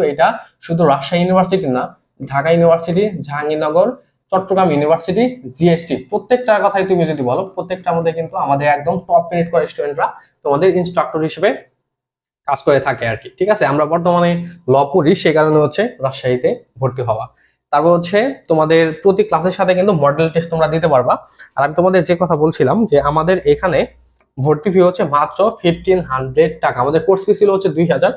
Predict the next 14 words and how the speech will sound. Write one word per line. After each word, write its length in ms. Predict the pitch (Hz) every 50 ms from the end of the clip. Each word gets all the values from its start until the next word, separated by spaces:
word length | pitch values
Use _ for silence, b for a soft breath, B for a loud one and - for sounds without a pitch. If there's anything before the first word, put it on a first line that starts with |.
| B B B B _
তো 60 | - 147
এখান 120 | 160 180 180
থেকে 120 | 180 165 170
আমরা 120 | 170 170 180 165 147 156
অফার 180 | 147 156 170 165
দিয়ে 120 | 170 170 170
হচ্ছে 160 | 165 165 - 196 165
এখন 140 | - 165 165 180 -
পনেরোশো 280 | - 170 170 165 165 143 143
টাকায় 180 | 143 156 151 147
নিচ্ছি। 200 | 143 143 - - 202 175
আর 60 | 135 135 143
আমাদের 240 | 147 151 151 165 180 185 185 B B _ _ -
কোর্স 160 | 165 165 -